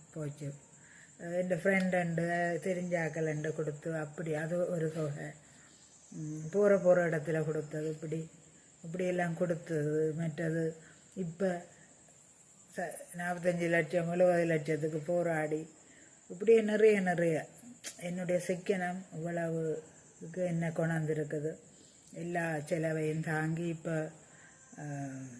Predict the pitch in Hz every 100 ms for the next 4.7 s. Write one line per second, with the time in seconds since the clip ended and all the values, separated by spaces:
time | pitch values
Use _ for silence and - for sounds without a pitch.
0 | 123 240 277 - 247 226 - - 156 185
1 | 170 196 175 165 165 170 185 180 180 170
2 | 170 165 156 165 165 170 175 170 160 160
3 | 147 151 151 147 151 147 165 170 175 165
4 | 165 170 170 165 165 170 175